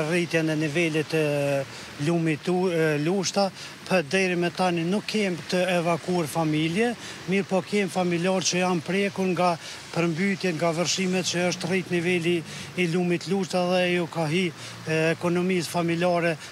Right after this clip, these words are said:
në përbodrume, po ashtu një dy familjeve që ka,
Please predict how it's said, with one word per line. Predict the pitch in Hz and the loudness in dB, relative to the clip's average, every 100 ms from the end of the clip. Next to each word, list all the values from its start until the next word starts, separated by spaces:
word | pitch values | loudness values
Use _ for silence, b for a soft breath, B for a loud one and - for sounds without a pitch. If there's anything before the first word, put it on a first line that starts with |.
| - | -4
në | 160 - | -4 0
përbodrume, | 151 127 131 151 196 214 214 202 B B - | -4 -2 -2 0 0 2 0 -2 B B 0
po | 180 | 0
ashtu | 165 - | 0 -2
një | 175 170 147 | -2 -2 -2
dy | 175 | -4
familjeve | 143 165 165 170 160 156 165 | -2 -2 0 0 0 0 -2
që | 156 139 | -2 -2
ka, | 160 | -2